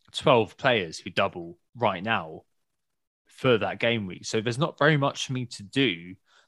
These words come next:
between thirty-three, if I optimize for that, and thirty-six using those transfers. So it's not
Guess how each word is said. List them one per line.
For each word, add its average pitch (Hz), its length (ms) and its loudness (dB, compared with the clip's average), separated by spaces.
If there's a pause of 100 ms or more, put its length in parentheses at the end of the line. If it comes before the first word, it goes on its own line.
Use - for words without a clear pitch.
between 101 480 -6
thirty-three, 110 1200 -2
if - 100 -12
I 95 120 -2
optimize 92 440 -8
for - 120 -14
that, 87 300 -8 (360)
and 98 160 -10
thirty-six - 760 -8
using 90 320 -10
those 85 200 -14
transfers. 90 640 -12
So 113 100 -4
it's 120 260 -6
not 143 460 0